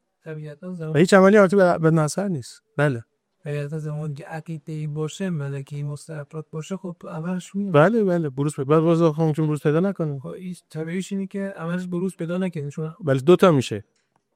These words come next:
Speaker 2: یکی بابت اون نیته، یکی بابت عملش. نیت الکافر شرٌ من عمله. فقط اون ورش نخون، این ورش حقه. نیت المؤمن خیر من عمله، نیت الکافر شرٌ من عمله. اینم داره.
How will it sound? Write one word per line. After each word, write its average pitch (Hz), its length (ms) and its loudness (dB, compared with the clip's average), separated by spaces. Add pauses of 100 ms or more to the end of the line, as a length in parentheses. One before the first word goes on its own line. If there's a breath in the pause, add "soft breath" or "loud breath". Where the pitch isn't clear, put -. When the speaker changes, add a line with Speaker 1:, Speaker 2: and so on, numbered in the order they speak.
(120)
Speaker 2:
یکی 127 220 -4
بابت 139 300 -2
اون 147 320 -4
نیته، 127 540 2
یکی 170 300 -2
بابت 131 200 -6
عملش. 110 520 -12 (100)
نیت 135 340 0
الکافر 123 640 0
شرٌ 175 340 0 (200)
من 127 260 -2
عمله. 107 420 -10 (1080)
فقط 117 220 -8
اون 135 100 -4
ورش 139 200 2
نخون، 156 360 -2 (140)
این 123 100 -8
ورش 131 200 -4
حقه. 123 340 -6 (200)
نیت 127 240 -6
المؤمن 123 300 -2
خیر 151 220 2
من 214 200 6
عمله، 135 360 0
نیت 123 360 -4
الکافر 127 360 -2
شرٌ 180 200 2
من 196 280 0
عمله. 120 380 -6
اینم 131 200 -6
داره. 180 260 -4